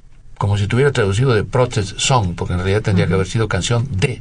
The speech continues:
Speaker 1: Protesta. Bueno, en fin, eso no importa. Lo que sí importa es que ese esfuerzo fue titánico, que reunió gente de América Latina, de Asia, de África, de Europa, decenas de intérpretes, cantautores, grupos. Y de México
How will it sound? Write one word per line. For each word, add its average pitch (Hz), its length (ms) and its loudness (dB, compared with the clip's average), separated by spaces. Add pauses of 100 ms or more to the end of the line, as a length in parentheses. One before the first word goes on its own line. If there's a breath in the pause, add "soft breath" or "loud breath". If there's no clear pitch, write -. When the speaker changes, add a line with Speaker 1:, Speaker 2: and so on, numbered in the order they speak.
(140)
Speaker 1:
Protesta. - 520 -12 (140)
Bueno, - 180 -14
en 139 100 2
fin, - 180 -4 (120)
eso 156 180 2
no 151 80 6
importa. 113 520 0
Lo 107 100 2
que 117 140 0
sí 151 140 2
importa 175 380 2
es - 80 -2
que 127 80 2
ese 127 140 2
esfuerzo 131 400 0
fue 101 200 0
titánico, 104 680 -2 (640 loud breath)
que - 100 0
reunió 101 340 2
gente 107 360 0
de 95 80 2
América 98 340 0
Latina, 98 600 -4 (380 loud breath)
de 104 200 2
Asia, 104 440 -2 (320)
de 107 120 2
África, 101 520 0
de 95 140 -4
Europa, 95 460 -2 (340)
decenas 135 800 2
de 101 100 0
intérpretes, 98 600 -2
cantautores, 87 840 -2
grupos. 95 540 -4 (800 loud breath)
Y 214 120 2
de 185 120 4
México 139 560 0